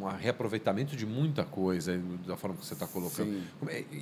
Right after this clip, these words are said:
Speaker 1: isso tá sendo um
Speaker 2: Na
Speaker 1: olhar
Speaker 2: Ecofábrica tá se estruturando, é, faço o convite pra fazer a visita, tem visitas monitoradas. Ela era um lugar de descarte, se transformou num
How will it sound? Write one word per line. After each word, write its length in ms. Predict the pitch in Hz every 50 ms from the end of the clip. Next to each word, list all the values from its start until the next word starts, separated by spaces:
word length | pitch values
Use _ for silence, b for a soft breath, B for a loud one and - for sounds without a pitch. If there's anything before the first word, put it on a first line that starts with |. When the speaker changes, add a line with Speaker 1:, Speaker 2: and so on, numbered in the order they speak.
| - -
Speaker 1:
isso 220 | 151 131 - -
tá 100 | - 143
sendo 420 | 143 - - 143 165 185 156 135 117
um 500 | 104 92 87 87 98 95 - 98 98 -
Speaker 2:
Na 160 | 113 117 123
Speaker 1:
olhar 180 | 127 - 98 113 117
Speaker 2:
Ecofábrica 580 | 113 - - 123 135 147 156 147 139 127 117
tá 160 | - - 120
se 160 | 117 - - 113
estruturando, 960 | 104 - - 113 110 107 - 110 98 90 95 104 120 131 135 123 110 101 101 101
é, 400 | 101 101 98 95 95 95 92 90 -
faço 320 | - 101 98 98 - -
o 40 | 95
convite 460 | - 107 95 90 87 98 98 - -
pra 140 | - - 98
fazer 280 | - - 101 95 95 101
a 40 |
visita, 500 | 92 85 87 - - 98 117 135 139 127
tem 160 | 110 - 127 120
visitas 440 | 107 101 95 113 107 - 113 101
monitoradas. 960 | 98 107 107 104 101 - - 92 85 87 95 107 123 131 131 135 123 - - B B B B B B B B B B B
Ela 280 | - 120 120 123 123 123
era 160 | 123 120 123
um 260 | 120 117 117 117 113
lugar 300 | 113 113 110 110 110 107
de 120 | 104 104
descarte, 560 | 101 90 87 - - - 110 101 113 127 123 -
se 160 | - - 120 -
transformou 680 | - 117 120 110 - - 113 107 110 110 117 135 151
num 260 | 156 151 139 135 127